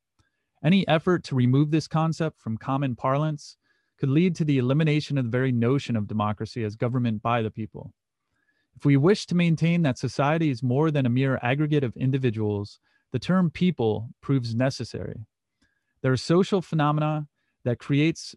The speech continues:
that create majorities, as well as megatrends and communitarian aspirations. Men and women are capable of coming up with shared goals that transcend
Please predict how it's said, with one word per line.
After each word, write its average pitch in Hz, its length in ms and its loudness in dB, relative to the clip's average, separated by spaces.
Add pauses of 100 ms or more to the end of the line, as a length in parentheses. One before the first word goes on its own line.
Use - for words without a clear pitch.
(140)
that 117 180 -2
create 143 320 0
majorities, 147 760 0 (520)
as 117 160 0
well 131 220 4
as 123 320 0 (100)
megatrends 156 760 2
and 110 340 -2
communitarian 147 880 2
aspirations. 123 880 -4 (960)
Men 147 180 2
and 185 140 2
women 190 200 2
are 170 100 0
capable 175 520 0
of 120 140 -2
coming 165 260 2
up 165 160 0
with 120 140 -2
shared 156 360 0
goals 143 380 2
that 131 160 -2
transcend 143 800 -4